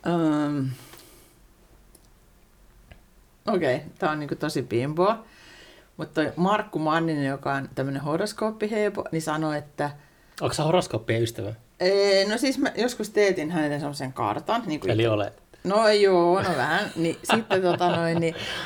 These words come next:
Speaker 1: sit hän sanoi, että mun kuu on kaloissa maksimaalisesti. Et se sanoi, että et mä voin niinku reflektoida niinku koko ihmiskunnan niinku tavallaan ajatuspintaa niinku just silleen, niinku ne haluaa.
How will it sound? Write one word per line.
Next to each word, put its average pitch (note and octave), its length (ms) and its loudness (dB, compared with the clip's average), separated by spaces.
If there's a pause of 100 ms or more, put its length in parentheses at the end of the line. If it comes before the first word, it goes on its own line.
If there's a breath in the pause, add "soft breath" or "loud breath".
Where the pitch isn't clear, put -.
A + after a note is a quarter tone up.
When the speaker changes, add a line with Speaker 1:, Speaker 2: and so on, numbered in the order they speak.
(140 loud breath)
Speaker 1:
sit A3 200 -6
hän G3 140 0
sanoi, G3 320 0
että E3+ 160 -2
mun F#3 400 2
kuu A#3+ 260 4
on C#3+ 140 2
kaloissa D3+ 680 0
maksimaalisesti. F3 1200 -2
Et E3+ 120 -2
se F3+ 100 -6
sanoi, F#3+ 240 0
että D#3+ 300 -2 (800 loud breath)
et F3 100 -10
mä F#3+ 120 0
voin G3 220 2
niinku F3 460 4
reflektoida D#3+ 1000 -2
niinku D3+ 300 -4 (100)
koko G#3 300 -2
ihmiskunnan D#3+ 880 -2
niinku C3 200 -6
tavallaan C#3+ 380 -2
ajatuspintaa D2+ 880 -4
niinku C2+ 240 -4
just F#3 220 2
silleen, C#3+ 360 0
niinku - 200 -8
ne D3 100 -8
haluaa. D#3 580 0